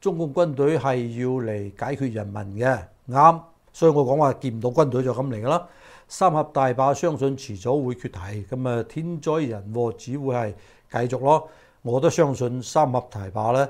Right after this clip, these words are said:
都會有機會嘅，因為呢一次三峽大壩聽講亦都喺度泄過，泄緊洪㗎吓。噉啊，呢個亦都係，呃，呢種噉嘅現象㗎。OK，噉我哋嚟講吓，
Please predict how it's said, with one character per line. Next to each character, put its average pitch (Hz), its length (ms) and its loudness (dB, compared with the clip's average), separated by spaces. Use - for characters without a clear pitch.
都 139 260 2
會 123 120 -2
有 113 160 0
機 127 180 0
會 107 240 -4
嘅， 147 40 0
因 165 100 2
為 147 100 2
呢 135 80 -2
一 160 160 4
次 131 160 -6
三 147 180 0
峽 139 140 2
大 104 160 -12
壩 120 160 -2
聽 151 160 0
講 143 280 -2
亦 143 40 0
都 170 120 8
喺 143 140 4
度 135 80 0
泄 - 220 -8
過， 139 180 -4
泄 - 160 -10
緊 143 180 0
洪 104 160 -6
㗎 117 120 0
吓。 123 200 6
噉 135 160 -2
啊， - 20 -2
呢 - 20 -2
個 139 60 -2
亦 135 220 -2
都 135 140 -2
係， 117 220 0
呃， 113 160 -8
呢 127 100 -10
種 127 120 -4
噉 127 100 -4
嘅 127 100 -6
現 110 180 -8
象 104 180 -6
㗎。 117 100 -6
OK， 175 280 4
噉 120 80 -6
我 139 80 -4
哋 120 140 -4
嚟 - 20 -10
講 120 140 -10
吓， 120 340 0